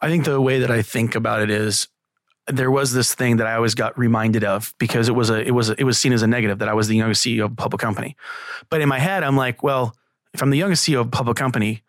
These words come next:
that means I'll be the youngest person that's starting a new one that's been C E O of a public company." And one thing I noticed when you'd go around and you'd meet the people that had the biggest companies,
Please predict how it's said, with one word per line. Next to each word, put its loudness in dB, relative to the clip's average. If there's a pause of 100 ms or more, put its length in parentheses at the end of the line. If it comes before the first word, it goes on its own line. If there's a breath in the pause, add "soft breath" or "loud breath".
(480 soft breath)
that 0
means 2
I'll 0
be 2
the 4
youngest 2
person 0 (460 soft breath)
that's -2
starting 0
a 4
new 4
one 2
that's 0
been 0
C 0
E 2
O 0
of -2
a -8
public -4
company." -6 (680 loud breath)
And -2
one 0
thing 2
I 2
noticed 2
when 2
you'd 2
go 2
around 0
and 0
you'd 2
meet 0
the -12
people -4
that -2
had -2
the -2
biggest -2
companies, 0